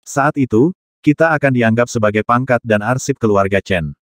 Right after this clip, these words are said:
Nenek moyang kita tidak akan memaafkan kita. Meskipun tanah leluhur keluarga Chen meninggalkan kita, kita tidak boleh meninggalkan diri kita sendiri." Chen Daqiang berkata dengan sungguh-sungguh, menatap Chen Jiuyu, dan Chen Jiu mengangguk dalam diam.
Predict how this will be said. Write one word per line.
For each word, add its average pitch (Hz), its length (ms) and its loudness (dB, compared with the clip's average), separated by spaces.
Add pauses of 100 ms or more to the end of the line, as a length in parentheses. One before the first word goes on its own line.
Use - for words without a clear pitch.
(400)
Nenek 143 320 0
moyang 135 320 2
kita 131 320 0
tidak 110 320 0
akan 123 160 0
memaafkan 113 640 0
kita. 80 400 -2 (240)
Meskipun 147 480 0
tanah 135 240 0
leluhur 127 400 2
keluarga 113 400 2
Chen 117 160 0
meninggalkan 113 560 2
kita, 90 400 0 (240)
kita 147 240 2
tidak 131 160 2
boleh 107 240 2
meninggalkan 104 560 2
diri 123 240 2
kita 110 320 -2
sendiri." 82 480 -2 (640)
Chen 156 240 2
Daqiang 139 400 2
berkata 127 400 0
dengan 113 240 2
sungguh-sungguh, 127 1040 -2
menatap 127 400 0
Chen 151 240 0
Jiuyu, 104 400 2 (160)
dan 113 320 2
Chen 131 240 2
Jiu 131 320 2
mengangguk 104 400 2
dalam 101 240 2
diam. 82 400 -2